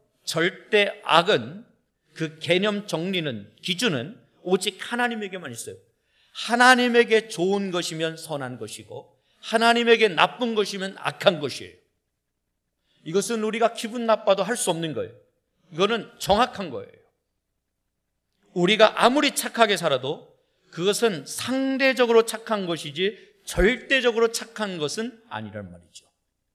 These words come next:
그리고 그 착하다는 개념, 개념도 상대와 비교해 보니 착한 것이지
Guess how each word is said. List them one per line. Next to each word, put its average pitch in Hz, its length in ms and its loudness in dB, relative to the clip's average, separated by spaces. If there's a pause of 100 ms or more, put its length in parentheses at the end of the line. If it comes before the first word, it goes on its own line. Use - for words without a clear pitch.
(800)
그리고 190 280 2
그 226 240 2
착하다는 240 640 4
개념, 175 360 0
개념도 147 840 0 (240)
상대와 226 760 4
비교해 214 640 4
보니 254 420 4
착한 220 420 -2
것이지 147 640 -10